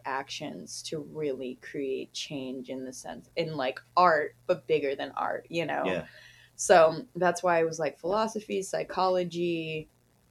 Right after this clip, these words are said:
Speaker 1: going to school, getting the education, not actually going to school, sneaking into school,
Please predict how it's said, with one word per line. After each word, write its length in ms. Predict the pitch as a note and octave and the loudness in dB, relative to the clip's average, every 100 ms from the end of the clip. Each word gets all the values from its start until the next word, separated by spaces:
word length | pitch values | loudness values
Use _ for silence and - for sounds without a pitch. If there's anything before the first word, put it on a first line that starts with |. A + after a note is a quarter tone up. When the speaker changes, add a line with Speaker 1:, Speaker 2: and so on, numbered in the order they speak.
| _ _ _ _ | _ _ _ _
Speaker 1:
going 300 | E3+ F3 F#3 | 0 0 0
to 120 | F3+ | -4
school, 460 | F3 - E3+ F3+ F#3 | -6 -2 0 2 2
getting 360 | E3 D#3 D#3+ | 2 0 0
the 80 | E3 | -4
education, 520 | D#3 D#3 D3 D3+ D#3+ E3 | -4 -4 -4 -6 -6 -4
not 180 | E3 D3 | -2 0
actually 300 | C#3 C#3+ C#3+ | -2 -4 -8
going 160 | C#3 | -8
to 60 | A#2+ | -12
school, 320 | - C#3 C#3 | -8 -6 -6
sneaking 480 | - - F3 F3 D#3+ | -8 -4 0 0 -2
into 180 | C#3+ - | -2 -2
school, 440 | - F3+ E3 G#3 | 2 6 8 8